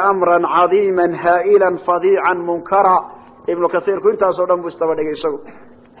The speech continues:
Daalika cadaabkaasi, cadaabkaas iyo garaaciddaa nafta lagaga saaraya, bimaa kii buu ugu sugnaaday, bimaa ay bisababi maa,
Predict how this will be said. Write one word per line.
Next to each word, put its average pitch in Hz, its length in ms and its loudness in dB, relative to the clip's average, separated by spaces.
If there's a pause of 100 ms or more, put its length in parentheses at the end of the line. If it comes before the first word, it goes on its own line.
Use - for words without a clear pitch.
(720)
Daalika 254 640 6
cadaabkaasi, 214 840 4 (640)
cadaabkaas 208 800 4 (120)
iyo 214 240 6
garaaciddaa 202 640 4
nafta 240 320 2
lagaga 202 380 6
saaraya, 214 560 6 (580)
bimaa 220 440 6
kii 247 280 -2
buu 233 220 6
ugu 214 220 6
sugnaaday, 180 580 4
bimaa 208 380 4 (100)
ay 214 160 8
bisababi 196 760 4
maa, 196 300 2